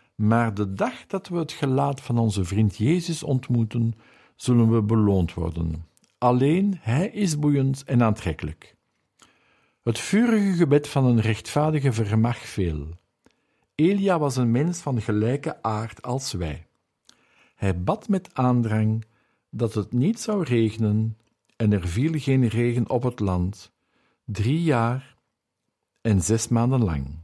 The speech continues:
Hij bad opnieuw en de hemel gaf regen en het land bracht zijn vrucht voort. Wat het gebed van de heilige onderscheidt van het gebed van elke christen is niet de aard ervan,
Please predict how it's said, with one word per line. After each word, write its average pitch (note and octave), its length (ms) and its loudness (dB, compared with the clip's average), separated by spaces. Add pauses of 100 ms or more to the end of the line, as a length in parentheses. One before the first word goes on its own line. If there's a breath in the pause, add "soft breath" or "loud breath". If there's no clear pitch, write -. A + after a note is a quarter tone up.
(760)
Hij A2 200 0
bad D#3+ 200 2
opnieuw D3+ 540 0 (640)
en A2+ 160 4
de A2 60 6
hemel D3+ 600 2
gaf - 480 -4
regen A#2 540 0 (140)
en A2 120 0
het - 280 -2
land G2+ 540 0
bracht C3 300 -4
zijn D#3 260 0
vrucht F#2+ 360 -6
voort. - 580 -12 (1080 soft breath)
Wat E3+ 140 2
het G#3+ 140 4
gebed A3 320 4
van G#3+ 120 2
de F#3 100 6
heilige F3 380 4
onderscheidt E3 580 2
van D#3+ 100 0
het C#3 140 0
gebed C#3 320 0
van B2+ 160 0
elke E3+ 320 0
christen C3 640 -4
is A#2+ 220 -4
niet E3 240 0
de - 200 -6
aard A#2+ 360 -4
ervan, D#2 500 -8